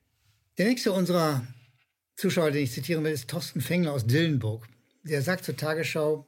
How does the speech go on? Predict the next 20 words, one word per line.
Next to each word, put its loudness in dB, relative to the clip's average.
Arbeitsweise -2
am 0
Beispiel 2
Putins 0
Reformen 0
in 0
Russland, 0
das -2
ist -4
der, -2
das, -2
was 0
mir -2
aufgefallen -2
ist, -6
da -2
hat -6
da 2
die -4
Tagesschau-Redaktion 0